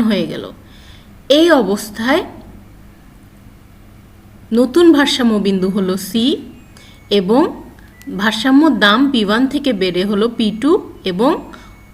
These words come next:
উৎপাদন স্তর কিউ ওয়ান থেকে কমে হয়ে গেল কিউ নট। আমরা জানি যে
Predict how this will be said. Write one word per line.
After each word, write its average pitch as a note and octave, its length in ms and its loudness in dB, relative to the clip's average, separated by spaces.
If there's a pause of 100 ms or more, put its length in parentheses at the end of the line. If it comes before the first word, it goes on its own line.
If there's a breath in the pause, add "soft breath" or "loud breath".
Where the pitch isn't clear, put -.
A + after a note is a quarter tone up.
(840)
উৎপাদন C#4 580 2
স্তর F#3 400 -4 (640)
কিউ B3 200 -2 (300)
ওয়ান A#3+ 180 2 (120)
থেকে D4 200 0 (140)
কমে A3+ 360 2
হয়ে G#3+ 260 2
গেল G3+ 140 -2 (220)
কিউ A3 160 -2 (140)
নট। F3 200 -6 (500 loud breath)
আমরা A3 280 0
জানি G#3+ 320 -2
যে B3 160 -4